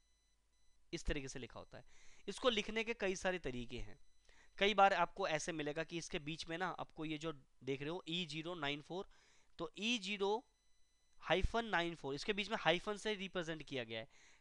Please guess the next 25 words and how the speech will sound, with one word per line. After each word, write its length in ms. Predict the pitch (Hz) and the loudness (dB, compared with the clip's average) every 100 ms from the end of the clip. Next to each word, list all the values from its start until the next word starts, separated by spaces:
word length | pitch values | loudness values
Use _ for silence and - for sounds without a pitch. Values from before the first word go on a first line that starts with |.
| - | 0
कई 160 | 220 240 | 2 4
जगह 220 | 233 220 | 6 6
आपको 200 | 214 214 | 6 -2
इसको 200 | - 220 | -2 0
यहाँ 180 | 202 202 | 0 0
पे 100 | 226 | -4
एक 60 | |
सेमीकोलन 540 | - 160 175 170 165 147 | 0 0 0 -2 -2 -2
देखने 260 | 127 123 | -4 -6
को 140 | 120 110 | -10 -12
मिलेगा 260 | 113 123 | -12 -10
इस 140 | 123 - | -10 -10
तरीके 280 | 107 - | -12 -14
से। 140 | 113 - - - - - - - _ - - - - | -18 -20 -20 -20 -20 -20 -20 -20 _ -20 -20 -12 -2
तो 260 | 202 - - | -2 -2 -6
लिखने 400 | 139 170 208 208 | -2 -2 -2 -2
के 80 | 214 | -2
तरीके 360 | 180 185 190 | -2 -2 -4
डिफरेंट 320 | 160 147 165 | -4 -4 -6
डिफरेंट 260 | 156 175 147 | -4 -6 -6
होते 200 | 143 165 | -4 -4
हैं 100 | 180 | -4
according 400 | 151 147 143 147 | -4 -4 -6 -6
to 80 | 175 | -6
your 200 | 147 180 | 0 0